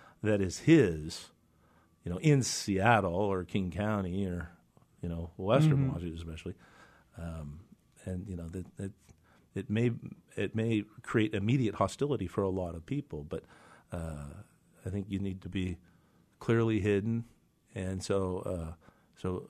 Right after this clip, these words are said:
Speaker 1: be who we are in him, but love everyone, but don't ever compromise who we are.
Speaker 2: Mm-hmm.
Speaker 1: So, so I realized, you know, this is a, a amazing law firm, but it's also a ministry.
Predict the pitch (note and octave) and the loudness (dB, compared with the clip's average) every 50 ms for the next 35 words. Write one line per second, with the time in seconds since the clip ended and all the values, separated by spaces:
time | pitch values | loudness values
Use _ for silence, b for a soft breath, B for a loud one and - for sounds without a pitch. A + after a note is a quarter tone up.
0 | - A#2 G#2+ A#2+ B2 B2+ C#3+ C3 A2+ A2+ A2+ G#2+ G2+ G2+ G2+ G2+ G2+ G2 F2 F#2+ | -10 -4 -2 0 2 4 4 4 4 4 2 4 4 4 4 4 4 2 0 0
1 | G2+ F#2 E2 F#2+ F2+ F#2 F#2+ F2+ F2+ - - - A2 A#2 C#3+ C#3 B2+ A2 E2+ D2+ | -2 -2 -2 -2 -2 0 0 0 -2 -2 -4 -2 0 0 2 4 2 2 2 0
2 | D2 D2+ E2+ F2+ F2 F#2+ F#2+ - - _ _ - G#2+ G2 F#2+ F#2+ E2+ E2+ - - | -4 -8 -6 -6 -4 -4 -4 -4 -6 _ _ -6 -4 -2 -2 0 -2 -4 -4 -2
3 | A#2 D3 - - G#2 F2+ D#2 D#2+ - - F#2 F2+ E2 D#2+ D#2 D2 C#2+ D2 F#2+ - | -2 -2 -4 -4 -8 -8 -8 -8 -8 -6 -6 -6 -6 -6 -8 -10 -10 -10 -12 -12
4 | _ _ _ _ _ _ _ _ - D3+ D3 B2+ D3+ F3+ E3+ - - G#2+ G2+ G2+ | _ _ _ _ _ _ _ _ 0 2 4 4 4 2 2 0 0 0 2 2
5 | G2 G#2 G#2+ G#2+ - G#2 G2 F#2+ F#2+ F#2+ G2+ B2+ C3 A#2 G2 F#2 F2 - - _ | 0 0 -2 -4 -2 0 2 2 2 4 4 4 4 4 4 2 -2 -6 -14 _
6 | _ - F#2+ F2 F2 A2+ A#2 - A#2+ G2 F#2 F2+ - - - G2 F2+ E2 - - | _ -6 -4 0 0 0 0 0 -2 -2 -2 -2 -4 -4 -6 -4 -4 -4 -6 -4
7 | F2+ G#2 B2 A#2 G2 F#2 G2+ A2 A#2+ - - E2+ - - F#2 F2 E2+ - - F#2+ | 0 0 2 2 2 2 4 4 2 2 0 -4 -4 -4 -6 -6 -8 -6 -6 -6
8 | F2+ - - F2 D2+ D2 E2 F#2 G#2 A#2 B2 A2+ - - - - A2+ - - - | -6 -4 -4 -6 -6 -4 -4 -2 -2 0 0 -2 -2 -6 -12 -14 -16 -16 -16 -18